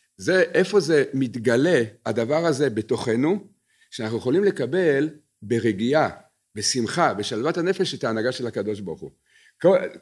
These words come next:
בוודאי שכולנו לא נמצאים בתכלית, אבל צריך, אנחנו לומדים את הכללים. ברגע שאנחנו נפלנו לסערת רגשות, נפלנו לכעס, נפלנו להקפדה,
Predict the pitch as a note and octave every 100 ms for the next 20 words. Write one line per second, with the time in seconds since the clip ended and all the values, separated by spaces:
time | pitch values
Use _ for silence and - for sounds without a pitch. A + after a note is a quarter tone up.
0 | _ _ B2 C3+ F#3+ A3 G3+ - D#3 E3+
1 | F3 D#3 D3 C3 C#3 C3+ C3+ A#2+ - C3
2 | G#2 - _ _ - A#2 A#2 D#3+ E3+ A#2
3 | A#2 B2 A#2+ A#2 G3 F#3 E3+ C#3 C#3 F#3+
4 | C3 - _ - _ A#2 C3 G#3+ G#3+ F3
5 | F3 F#3+ C#3+ G#2 - _ _ A#2+ A#2+ E3
6 | E3+ D#3+ D3+ E3+ D3+ D3 C#3 C#3+ C#3+ -
7 | C3+ G2 A#2+ C3+ D#3 D#3 C#3+ D#3+ C#3 A#2+
8 | B2 D#3 D#3+ D3+ C3+ - C3+ B2 E3 A3